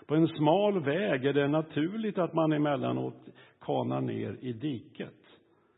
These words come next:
Men på en bred väg kan man liksom släntra fram, till och med i berusat tillstånd. Förmodligen är den dessutom asfalterad, jämn och fin, så att det finns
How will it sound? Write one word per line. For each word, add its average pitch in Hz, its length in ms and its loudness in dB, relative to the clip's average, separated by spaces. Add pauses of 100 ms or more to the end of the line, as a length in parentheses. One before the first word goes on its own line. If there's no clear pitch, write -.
(200)
Men 143 140 0
på 143 100 -2
en 143 160 0
bred 170 420 -2
väg 107 400 -8
kan 123 220 -4
man 120 180 -4
liksom 120 360 -8 (500)
släntra 147 720 -4
fram, 123 440 -4
till 135 240 -8
och 143 80 -4
med 131 180 -4
i 120 100 -6
berusat 139 1000 -6
tillstånd. - 800 -10 (600)
Förmodligen 165 720 2
är 156 100 2
den 151 160 0
dessutom 123 680 -2
asfalterad, 135 1160 -4
jämn 127 600 -4
och 131 160 -6
fin, 165 420 -2
så 143 100 -4
att 143 100 -6
det 143 140 -4 (380)
finns 156 200 0